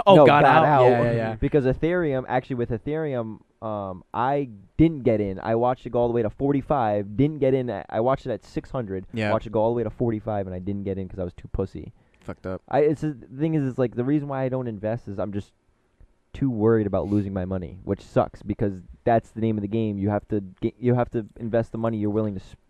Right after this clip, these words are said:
Speaker 2: lose, but because of all the bills I got, I'm just trying to, like,
Speaker 1: Well, I feel like it's, like, to an
Speaker 2: keep what
Speaker 1: extent,
Speaker 2: I
Speaker 1: though,
Speaker 2: got.
Speaker 1: 'cause, like, the stuff, like, the way you invest, like, you don't invest, like, in penny stocks. You invest in, like, the actual shit. It's like, I'm buying X amount of shares. It's not like I'm buying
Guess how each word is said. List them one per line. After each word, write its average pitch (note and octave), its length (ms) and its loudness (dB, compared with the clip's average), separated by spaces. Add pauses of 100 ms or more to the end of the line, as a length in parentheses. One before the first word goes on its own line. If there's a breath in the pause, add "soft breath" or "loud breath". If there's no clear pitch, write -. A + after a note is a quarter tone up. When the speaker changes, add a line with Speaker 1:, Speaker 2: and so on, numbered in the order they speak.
(120)
Speaker 2:
lose, A#2+ 420 4
but G#2 280 0 (320 soft breath)
because A2+ 200 -6
of G#2+ 60 -4
all G#2+ 80 0
the G#2 60 -2
bills G#2+ 280 0
I G#2 100 0
got, G2+ 280 -2 (760)
I'm G#2 80 -6
just G2+ 180 -4
trying G2+ 200 -4
to, F#2+ 40 -4
like, F#2+ 220 -4
Speaker 1:
Well, E3+ 80 -6
I G3+ 80 -2
feel C4+ 180 -10
like D4+ 100 -12
it's, G3+ 120 -14
like, C#3+ 160 -10
to - 160 -12
an C#3 60 -8
Speaker 2:
keep - 0 -
what A2 40 -8
Speaker 1:
extent, G#2 400 -6
Speaker 2:
I F2 100 -4
Speaker 1:
though, F2+ 200 -4
Speaker 2:
got. E2+ 100 -10
Speaker 1:
'cause, B2 160 -10
like, A2+ 300 -6 (580)
the D3+ 140 -6
stuff, A#3 400 -4
like, C3+ 260 -6
the D3+ 100 2
way G#3+ 120 2
you C#3 380 0
invest, C#3+ 520 0
like, A2 160 -6
you D3 140 -2
don't D#3+ 140 -8
invest, A2+ 380 -4
like, F#2 200 -10
in G2+ 140 -18 (120)
penny G#2 300 -8
stocks. - 440 -16
You C#3 120 -4
invest A#2+ 420 -2
in, A2+ 80 -8
like, F#2+ 200 -6 (180)
the - 100 -2 (100)
actual A2 340 -8
shit. - 100 -6
It's A2 100 -6
like, A2 140 -10
I'm C3+ 240 -2
buying A#2 420 0
X A#2 240 -2
amount G2+ 220 -8
of E2+ 80 -10
shares. G2+ 340 -2
It's A2 140 -14
not C3 100 -2
like A2 100 -6
I'm A2+ 200 -6
buying A2 440 -6